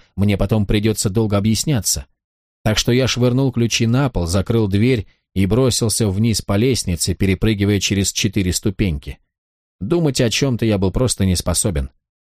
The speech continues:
Ночь проторчал в какой-то гостинице, от ужаса глаз не сомкнул, только ворочался сбоку на бок.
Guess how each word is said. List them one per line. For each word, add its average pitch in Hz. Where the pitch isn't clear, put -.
Ночь 123
проторчал 110
в -
какой-то 107
гостинице, 92
от 87
ужаса 107
глаз 101
не 104
сомкнул, 92
только 107
ворочался 104
сбоку 95
на 90
бок. 69